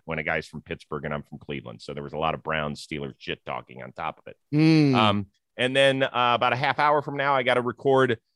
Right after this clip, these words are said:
Speaker 1: the, with the Cleveland catching combo of Austin Hedges and Luke Maile. I think those two guys will be very entertaining, if nothing else. So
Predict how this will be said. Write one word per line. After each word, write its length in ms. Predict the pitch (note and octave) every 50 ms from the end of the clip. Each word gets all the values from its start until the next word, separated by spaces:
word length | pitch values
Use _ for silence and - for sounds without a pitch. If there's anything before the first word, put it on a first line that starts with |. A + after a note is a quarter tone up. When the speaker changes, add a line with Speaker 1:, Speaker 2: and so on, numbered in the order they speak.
| _ _ _ _ - G#2
Speaker 1:
the, 200 | A2+ A#2+ A#2+ G#2+
with 160 | A#2+ A#2 A#2
the 100 | - A#2
Cleveland 540 | G#2+ - - C#3 D3+ D3+ C#3+ D#3 D3 C#3 -
catching 420 | - - G3 - - F3+ D#3+ D#3
combo 480 | C#3 - - D#3+ D3 D3 C#3+ C#3+ D3 C#3+
of 80 | C3+ A#2+
Austin 420 | - - C#3+ C#3 - - - C#3+
Hedges 420 | B2 B2 D3 C#3 C3 C#3 C3+ B2
and 100 | C#3 B2
Luke 180 | A#2 C#3+ D3 C#3+ -
Maile. 420 | A#2 A#2+ C3 C#3 C3+ A2 E2 C2 B1+ - _ _ -
I 140 | F2 G2+ G2+
think 180 | G2+ - B2 -
those 220 | C3 A#2+ A2+ -
two 160 | - - B2
guys 240 | G2+ A2+ G#2+ G#2+ G2
will 80 | G2 F2+
be 140 | E2+ F#2 E2+
very 520 | D#2 D#2+ G2+ G#2+ A2 A2 A2 A2 A2+ - -
entertaining, 580 | G#2 G2+ G2+ G2 F2+ - F2+ G2 F#2 E2 D#2 D#2
if 80 | C#2+ - -
nothing 280 | D#2 D2 C#2+ D2 D2
else. 300 | B1+ G#1 G1+ - - - _ _ _ _ _ _ _ -
So 340 | - F#2+ F#2 F#2+ F#2+ -